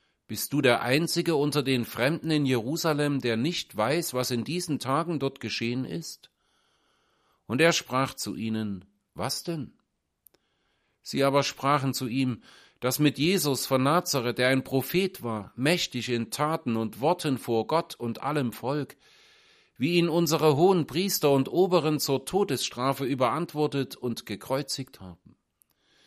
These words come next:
Wir aber hofften, er sei es, der Israel erlösen werde, und über das alles ist heute der dritte Tag, dass dies geschehen ist. Auch haben uns erschreckt einige Frauen aus unserer Mitte,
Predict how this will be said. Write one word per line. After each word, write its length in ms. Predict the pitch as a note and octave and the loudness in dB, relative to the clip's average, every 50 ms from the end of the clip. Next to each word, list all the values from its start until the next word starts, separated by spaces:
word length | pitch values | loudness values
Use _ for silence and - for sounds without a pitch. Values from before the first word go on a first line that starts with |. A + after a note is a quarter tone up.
| _ _ _ _ _ | _ _ _ _ _
Wir 260 | - G#2+ A#2 C#3 C#3+ B2 | -4 2 4 4 6 6
aber 300 | C3 B2+ A2+ B2 A2+ A#2 | 4 4 4 4 4 4
hofften, 420 | D3 D3+ - - - C3+ B2 B2 | 4 2 2 -2 -2 -2 -2 0
er 280 | - - E3 F3 D#3+ D3 | 0 2 4 4 4 4
sei 300 | - B2+ A#2 A#2+ A#2 A#2 | 2 0 0 0 0 -2
es, 160 | A#2 - - | -2 -4 -2
der 160 | - B2 A2+ | -2 -2 -2
Israel 500 | C3 E3+ E3+ - - C3+ B2+ C3 C3 B2 | -2 -2 -4 -2 -2 0 0 2 2 2
erlösen 520 | B2 A#2+ A#2 C#3 D#3+ D#3+ D3+ - B2 A2 G#2 | 0 0 0 -2 -2 -2 -2 -2 -4 -4 -2
werde, 460 | A#2+ B2 C3 C3+ C3 - B2+ A2+ - - - - - - - _ _ _ _ _ _ _ _ _ | -2 -2 -2 -2 -2 -4 -6 -6 -8 -10 -18 -20 -20 -20 -20 _ _ _ _ _ _ _ _ _
und 160 | - A#2 D#3+ | -6 -4 0
über 160 | G3 F3 F3 | 2 4 6
das 160 | D#3 C#3 B2+ | 6 4 4
alles 360 | - - B2+ C#3 E3+ G3 F3+ D#3+ | 2 2 2 4 4 4 2 2
ist 260 | D#3+ D3+ - - - | 0 -4 -4 -2 0
heute 300 | D3+ D#3+ F3 D#3+ D3+ C3 | 2 2 2 2 0 0
der 140 | B2 B2 A#2 | 0 0 -2
dritte 400 | - - - F3 F3 D#3+ C3+ - | -2 -4 -4 -2 -2 -2 -4 -6
Tag, 420 | - - C3 C3 C#3+ C3+ - - _ - - - _ _ - | -4 -4 -2 -2 -2 -4 -8 -12 _ -20 -20 -20 _ _ -8
dass 260 | A2+ A2+ - - - | -8 -6 -6 -8 -8
dies 320 | - - A3+ - - - | -8 -8 -6 -6 -6 -6
geschehen 480 | - G#2 G2 - - D#3 D#3+ C#3+ A2 F#2 | -6 -6 -6 -6 -6 -6 -6 -6 -8 -10
ist. 440 | - - - - - - _ _ _ _ _ _ _ _ _ _ _ _ _ _ _ _ _ _ _ _ _ _ _ _ _ | -12 -16 -16 -16 -16 -16 _ _ _ _ _ _ _ _ _ _ _ _ _ _ _ _ _ _ _ _ _ _ _ _ _
Auch 200 | - C#3+ C#3 B2 | -2 -2 0 4
haben 260 | C3 B2+ C3 C3+ D#3+ | 6 6 6 6 6
uns 160 | D#3+ E3+ F3 F3 | 4 2 4 4
erschreckt 480 | F3+ D#3+ - - C3 D3+ D#3 - - | 2 2 2 0 0 0 0 -2 -2
einige 380 | F#2 C3 C#3 D3 C#3 B2+ B2+ A#2+ | 0 0 2 2 2 0 -2 -4
Frauen 420 | - - A#2+ C3+ E3 F#3 E3+ C3+ | -4 0 2 2 4 4 2 2
aus 180 | A#2 A2+ A2 - | 0 -2 -2 -4
unserer 460 | - - A#2+ B2+ A2+ B2 A2+ A2 A2+ | -4 -4 -4 -2 -2 -2 -2 -2 -2
Mitte, 480 | A2 A2+ C3+ C3+ - D#3 D3 C3 G#2+ | 0 -2 -2 -2 -2 -2 -2 -2 -4